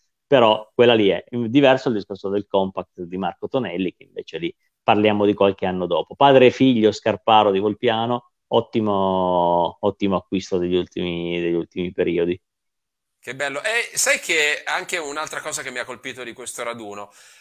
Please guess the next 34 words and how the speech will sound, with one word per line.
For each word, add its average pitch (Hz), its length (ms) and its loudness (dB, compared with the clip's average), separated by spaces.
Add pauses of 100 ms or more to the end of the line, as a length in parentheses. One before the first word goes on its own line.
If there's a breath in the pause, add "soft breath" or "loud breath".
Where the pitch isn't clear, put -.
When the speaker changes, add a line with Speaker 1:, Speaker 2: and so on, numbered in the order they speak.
(200 soft breath)
Speaker 2:
padre 220 800 -2
e 117 100 -12
figlio 95 720 -12 (120)
con 147 180 -6
le 151 140 -8
bici 139 600 -8
Joss. 98 560 -8 (440 soft breath)
Ecco, 131 520 -6
tramandare 196 680 0
questo, 117 1200 -4
questo 151 260 -10
discorso, 120 440 -8
questa 120 280 -8
passione, 107 600 -6
esattamente 160 720 -6
come 117 340 -8
partendo 151 800 -4
da 139 160 -4
Tolmino, 104 600 -10
poi 127 300 -4
con 120 200 -14
il 117 100 -12
papà 113 380 -2
Aldo 104 340 -8
Speaker 1:
Sì. 160 100 8
Speaker 2:
e - 40 10
poi 135 240 -2
adesso 127 400 -8
con 113 180 -14
te. - 160 -6 (240 loud breath)
Ecco, 180 320 -2 (260 loud breath)
io 262 220 0
ho 247 40 4
ritrovato 202 1080 0